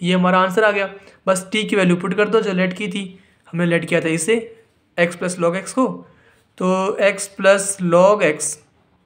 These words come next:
की पावर थ्री, क्योंकि टी की पावर थ्री है, upon में थ्री है तो upon में थ्री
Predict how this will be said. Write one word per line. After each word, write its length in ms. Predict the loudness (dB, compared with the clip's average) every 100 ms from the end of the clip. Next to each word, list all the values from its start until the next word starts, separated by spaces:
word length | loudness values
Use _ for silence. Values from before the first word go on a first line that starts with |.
| _ _ _ _ _ _ -2
की 100 | -2
पावर 680 | 2 4 6 4 0 -6 -20 _ _ _ _ _ _
थ्री, 300 | -2 2 2
क्योंकि 260 | 2 -2 -4
टी 180 | -2 -4
की 120 | 0
पावर 260 | 2 2 0
थ्री 180 | -2
है, 240 | -2 -4 -12 _ _ _ _ -4
upon 400 | 0 4 4 4
में 320 | 2 2 -2
थ्री 240 | -4 0
है 140 | 0 0
तो 100 | 0
upon 240 | -2 -4
में 140 | -4
थ्री 280 | -6 -6 -6